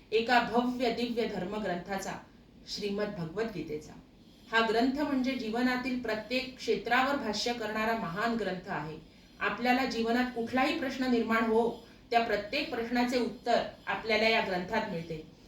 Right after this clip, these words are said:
अठरा अध्यायांचा हा ग्रंथ म्हणजे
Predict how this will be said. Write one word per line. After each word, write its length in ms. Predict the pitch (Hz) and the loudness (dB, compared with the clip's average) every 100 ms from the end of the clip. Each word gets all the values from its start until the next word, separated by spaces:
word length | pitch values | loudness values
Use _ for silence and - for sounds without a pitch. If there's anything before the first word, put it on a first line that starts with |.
| - - | -8 -2
अठरा 340 | 208 233 277 | 0 4 4
अध्यायांचा 680 | 214 196 233 226 233 226 233 | 6 4 2 4 4 4 0
हा 280 | 226 220 214 | 0 -2 0
ग्रंथ 300 | 208 233 240 | 0 0 -2
म्हणजे 560 | 233 196 196 165 - | -2 -2 -4 -4 -8